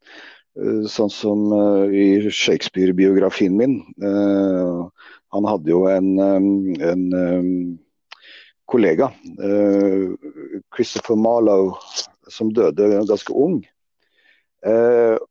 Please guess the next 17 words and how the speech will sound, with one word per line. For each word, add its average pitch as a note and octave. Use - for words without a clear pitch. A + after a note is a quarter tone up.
et B2
eller B2+
annet -
sted G#2+
der A2
så C3
presterer F#2+
jeg G#2+
å A2+
skrive G#2
Robert D3+
Marlowe, G#2
som -
jo G#2+
er A#2
helten -
i, -